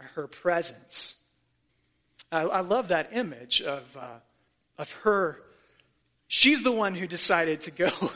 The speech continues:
<laughs> and put herself at the, at the Lord's feet. Maybe you have,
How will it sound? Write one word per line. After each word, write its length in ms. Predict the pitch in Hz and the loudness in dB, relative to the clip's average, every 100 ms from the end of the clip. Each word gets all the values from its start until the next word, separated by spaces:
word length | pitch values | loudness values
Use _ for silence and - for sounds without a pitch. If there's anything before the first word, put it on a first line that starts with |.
| - - | -6 -8
<laughs> 400 | - 247 208 - | -10 -14 -12 -2
and 160 | 175 | -2
put 140 | 175 196 | 0 -2
herself 580 | 180 202 165 147 - - | 2 2 0 -4 -8 -8
at 180 | 170 - | -8 -4
the, 260 | 160 143 - _ _ 151 | -6 -6 -14 _ _ -14
at 120 | 147 | -12
the 80 | 147 | -10
Lord's 360 | 156 151 - | -8 -4 -2
feet. 520 | - 247 - - - - _ _ _ _ _ _ _ - - - _ _ _ _ _ | -4 -8 -12 -16 -20 -20 _ _ _ _ _ _ _ -20 -20 -20 _ _ _ _ _
Maybe 260 | 175 220 220 | -4 0 0
you 180 | 196 | 2
have, 160 | 185 - | 0 -2